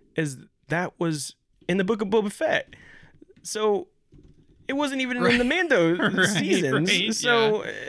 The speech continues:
Speaker 1: you know, it's just, it's funny. It's funny.
Speaker 2: Yeah.
Speaker 1: It, I,
Speaker 2: I, I, I
Speaker 1: it's,
Speaker 2: understand.
Speaker 1: it's so, it's like every time I feel like I've got them figured out and, like, what they're trying to do, they do something completely different. I'm like, "I don't get it anymore. I don't get what they're trying to do."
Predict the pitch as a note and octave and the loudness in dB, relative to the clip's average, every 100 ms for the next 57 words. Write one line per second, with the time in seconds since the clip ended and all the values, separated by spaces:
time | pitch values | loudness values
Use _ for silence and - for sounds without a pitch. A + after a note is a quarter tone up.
0 | - - - - G#3 C#3 A#2+ D3 - E3 | -12 -16 -14 -4 0 0 0 -4 -4 -6
1 | - C#3+ - A2 F2 - _ - D#3+ - | -6 -12 -14 -16 -18 -20 _ -6 -6 -6
2 | - - _ - - - - C#3+ C3 B2 | -14 -20 _ -20 -20 -20 -8 -4 -2 -2
3 | D#3+ - C#3+ D#3 D#3+ E3 D#3+ E3 - E3 | -4 -4 -2 0 0 0 -4 -6 -4 -6
4 | - D3+ F3 D#3 C3 B2+ F#3 - - G#3 | -4 -6 -4 -6 -8 -6 -6 -6 -8 -2
5 | G3+ G3 F#3+ F3+ E3 E3+ - _ - E3 | 0 0 -2 -4 -6 -10 -14 _ -10 -6
6 | C#4 C4 G3 G#3 G3+ D#3+ - _ _ _ | -4 -2 -2 -2 -2 -2 -4 _ _ _
7 | F3 E3+ F3 D#3+ D3+ B2 C3+ - C3+ - | -2 0 0 -2 -4 -2 -4 -4 -8 -6
8 | D3 B2+ B2 B2+ B2+ C#3 C3 C3 B2 B2 | -6 -4 -2 -2 -4 -6 -8 -8 -8 -6
9 | B2+ - - B2 A#2 - C3+ B2+ G#2+ A#2+ | -6 -8 -8 -6 -8 -6 -6 -6 -6 -4
10 | B2+ D#3 E3+ - - _ - C3+ C3 F3 | -4 -4 -6 -12 -20 _ -4 -4 -2 -2
11 | E3 D#3 B2 - D3 C#3 B2+ C#3+ C3+ A2+ | -2 -6 -10 -12 -8 -8 -6 -6 -4 -4
12 | D#3 - A#2 A2+ A#2 A#2 A2+ C3+ D3+ A#2 | -6 -4 -6 -4 -4 -4 -2 0 -2 -4
13 | B2 G#2+ G#2 G#2 G2+ G2 G2 F#2+ C#3 D3+ | -8 -10 -12 -16 -18 -18 -14 -6 -4 -2
14 | D3 C3+ B2+ - B2 G#2 G2 F2 | -2 -4 -8 -8 -6 -6 -10 -14